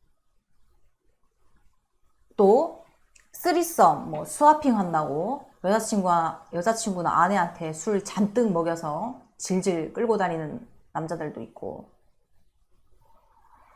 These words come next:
하, 도대체 이런 남자들과 상습 강간범과의 차이는 뭘까요? 여자가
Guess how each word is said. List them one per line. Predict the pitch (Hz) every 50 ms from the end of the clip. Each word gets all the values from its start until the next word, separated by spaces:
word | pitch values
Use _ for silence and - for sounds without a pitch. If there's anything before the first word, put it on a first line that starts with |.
| _ - - - - - - - - - _ - _
하, | - - - 80 80 82 - - - - - - _ _ - _ _
도대체 | - 254 302 294 - - 339 302 - - - _ _ _ - - - _ _ _ _ - -
이런 | 262 320 370 415 440
남자들과 | 440 403 311 240 233 202 185 180 175 175 160 156 165 170
상습 | - - 311 370 403 - 415 -
강간범과의 | - - 185 180 185 190 190 190 190 190 196 202 202 202 202 202 202 196 185 175 170 160 156 156 156 156 151 - 160 -
차이는 | - - - 269 262 254 240 226 208 190 180 - - - _ - - -
뭘까요? | - 175 214 240 - - 69 - 233 269 269 208 - - - _ _ _ _ _ _ _ _ _ _ _ _ - _ _ _ _ _ _ _ _ _ _ _ _ _ _ _ _ _ _ _ _ _ _ _ - _ - _ _ _ _ _ _ _ _ _ _ _ _ _ _ _ _ _ _ _ - _ _ _ _ _ _ - _ _ _ _ _ _ _ _ _ _ _ _ _ _ _ _ _ - - _ _ _ _ _ _ _ _ _ _ _ _
여자가 | - 185 190 202 226 214 185 160 147 151 - - 156 - - - -